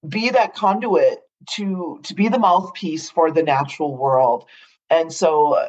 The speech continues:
again, we, we went through the process, and it was even very different than any of my other writer friends went through. And that when I would face the writer's block,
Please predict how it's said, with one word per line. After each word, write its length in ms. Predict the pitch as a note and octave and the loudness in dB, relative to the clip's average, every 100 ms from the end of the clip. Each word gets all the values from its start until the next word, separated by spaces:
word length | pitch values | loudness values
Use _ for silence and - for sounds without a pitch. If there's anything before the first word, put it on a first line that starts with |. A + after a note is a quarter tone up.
| - | -2
again, 420 | D3+ C#3 D3+ D#3+ D3 | -2 0 0 -2 -2
we, 80 | |
we 200 | C#3 D3 | -8 -4
went 280 | D3 D3+ E3 | 0 -2 -2
through 100 | G#3 | -6
the 100 | F3 | -6
process, 540 | E3+ C#3+ C#3 - D3 D#3 | -2 0 0 -2 -4 -4
and 100 | D3+ | -6
it 120 | C#3+ | 0
was 240 | D#3+ - | 0 0
even 240 | A3 C4+ G3 | -2 0 2
very 200 | D#3+ D3 | 2 0
different 640 | D#3 F3+ G3+ C#3+ C3 - _ | -2 -2 0 -2 -4 -18 _
than 320 | D3 C#3+ C#3 | 0 0 0
any 360 | E3 G3+ F#3+ - | 0 0 -2 -4
of 140 | D3+ | -2
my 140 | D3 | 0
other 160 | D#3 E3+ | 0 -2
writer 380 | D3 C#3 C3+ C#3+ | -2 -4 -6 -10
friends 560 | C#3+ C#3 B2 C#3 C#3 - | -4 -4 -4 -10 -16 -12
went 320 | D3 D3 C#3+ | -2 -2 -2
through. 460 | - D3+ D3 C#3 C3+ - - - _ | -8 -4 0 0 0 -12 -20 -20 _
And 500 | D#3+ E3 D#3 D#3 D3+ C#3 - | 2 4 2 0 -8 -16 -6
that 300 | D3 E3 D3+ | 0 0 2
when 200 | E3 D#3+ | 2 4
I 420 | D#3+ F3 F3+ F3+ D#3+ | 6 4 4 0 0
would 240 | E3 D3+ | -2 0
face 320 | E3 D#3 D#3+ - | -2 0 -2 -4
the 100 | D#3 | -2
writer's 440 | D3 E3+ B3 - | 0 -2 -8 -12
block, 580 | - C#3 B2 A2+ C#3+ | 0 2 4 2 -2